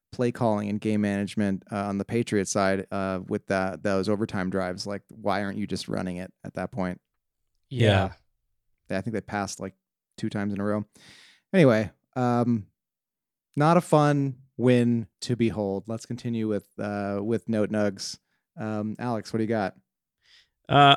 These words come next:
Speaker 3: all right. So my Note Nug is actually about your former guy. I, I guess it,
Speaker 1: It
Speaker 3: I,
Speaker 1: carries
Speaker 3: remind
Speaker 1: over.
Speaker 3: me.
Speaker 1: He's still my guy.
Speaker 3: Okay. So do guys stay guys forever,
Speaker 1: I
Speaker 3: even
Speaker 1: think
Speaker 3: when
Speaker 1: so,
Speaker 3: they're
Speaker 1: yeah.
Speaker 3: firmly established? Like, if you would have called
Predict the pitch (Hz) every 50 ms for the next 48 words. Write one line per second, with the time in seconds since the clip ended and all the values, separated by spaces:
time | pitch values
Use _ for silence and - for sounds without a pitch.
0 | - - 165 170 139 113 110 104 - 131 127 139 143 151 151 151 151 - - 135
1 | 139 139 127 123 110 117 117 123 - - 120 113 110 104 95 107 107 107 107 107
2 | - _ _ _ 104 101 104 104 107 107 107 104 95 80 - 107 - _ _ _
3 | _ _ - - - 127 131 127 123 117 110 101 95 101 101 98 95 95 95 95
4 | 95 101 - - - 131 131 170 170 - - 143 - - - - - - - -
5 | - - - 185 - - - 349 330 262 175 131 139 127 135 127 117 - 101 -
6 | - 302 - - - 349 349 294 208 165 135 123 - - 107 95 90 101 110 131
7 | 170 226 196 - - 143 135 117 117 101 95 101 - - 143 139 127 120 131 113
8 | 143 143 156 175 165 - 185 175 139 143 139 139 135 - - 117 110 107 110 110
9 | 120 127 127 - - - - 208 202 104 107 - - 127 107 101 139 226 240 120
10 | 95 - 123 - - - - 123 123 120 120 120 117 113 101 - - 107 104 104
11 | 107 104 117 123 123 - - 110 104 98 - 104 - 127 123 117 117 110 98 -
12 | - 113 110 110 104 101 101 95